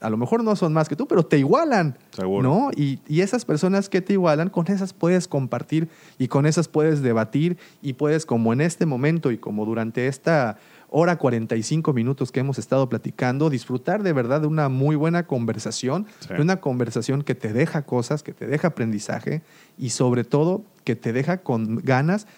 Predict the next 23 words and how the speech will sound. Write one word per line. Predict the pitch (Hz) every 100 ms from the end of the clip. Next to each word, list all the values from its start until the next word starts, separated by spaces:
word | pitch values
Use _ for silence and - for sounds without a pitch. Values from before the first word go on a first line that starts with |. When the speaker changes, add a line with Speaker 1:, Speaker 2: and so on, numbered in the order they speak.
| _
Speaker 1:
de | 127 117 113
querer | 123 113 117 165 220 _
seguir | - - 110 107 113 143 190 - _ _ -
conociendo, | 117 110 110 - 147 151 156 165 175
coleccionando, | 117 107 - 110 107 139 156 156 160 180 - - _ -
eh, | 113 110 107 104 98 - -
y | 127 117
sumergiéndote | 113 - 110 104 104 - 185 214 - 120
al | 107 104
mundo | 117 151 147 127 135 - _ _ _ _
del | - 113 110
fan, | 107 - 113 104 -
del, | 113 -
del | 117 117
fan. | - 135 117 - - _
Porque | - 131 - 120 110 _ _ _
yo | 147 160
creo | 175 170
que | 147 135
antes | 156 170 160
de | 131
ser | 120 147
coleccionista | - 127 113 117 131 - 180